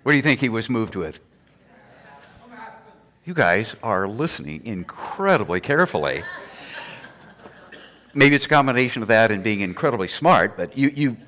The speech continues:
man, you nailed it. "And he touched their eyes. Immediately they regained their sight and followed him."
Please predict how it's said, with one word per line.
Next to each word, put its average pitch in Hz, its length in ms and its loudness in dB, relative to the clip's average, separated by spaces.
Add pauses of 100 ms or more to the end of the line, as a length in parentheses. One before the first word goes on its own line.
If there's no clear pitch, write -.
(120)
man, 127 220 2
you 123 80 2
nailed 139 320 6
it. 80 120 -2 (1000)
"And 143 240 4
he 139 100 4
touched 226 380 4
their 214 200 8
eyes. 127 440 6
Immediately 143 720 4
they 139 180 6
regained 135 560 4
their 208 140 6
sight 120 420 4
and 147 240 -4
followed 180 500 4
him." 82 360 -2